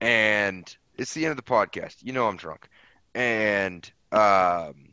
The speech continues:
a-, and as soon as I posted, I was like, "Wait, I have to post the Michael Scott gif, or somebody else will." And it was like, "No, this is a lake."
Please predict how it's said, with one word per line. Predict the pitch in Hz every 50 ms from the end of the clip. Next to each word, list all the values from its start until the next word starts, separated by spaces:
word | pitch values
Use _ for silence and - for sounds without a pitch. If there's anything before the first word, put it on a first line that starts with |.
| _ _ _ _ _ _ _ _ _ _ _ _ _ _ _ _ _ _ _ _ _ _ - - - - _ - -
a-, | 147 147 - 143
and | 147 139 - -
as | 135 139 -
soon | - - 165 165
as | 185 160
I | 156 143
posted, | - - 156 143 - -
I | 131
was | 107
like, | 113 107 -
"Wait, | 104 117 117 107 - -
I | 104 123
have | 135 143 -
to | -
post | - - 156 143 -
the | -
Michael | 135 131 131 131 - 131
Scott | 120 - - 131 123 127 131 - _ - 120
gif, | 123 147 151 165 - - - _ - - _ _ _ _ _ -
or | 131 139 131 123 117 117 110 104
somebody | - - - 165 151 151 147 143 139
else | 131 123 - -
will." | 123 127 110 101 98
And | 107 117
it | 113
was | 113 113 107 117
like, | 113 107 107 - -
"No, | 170 202 285 294 302 294 262
this | 185 233 220 -
is | 269 247 240
a | 269
lake." | 262 254 247 247 269 294 302 285 339 285 240 - - -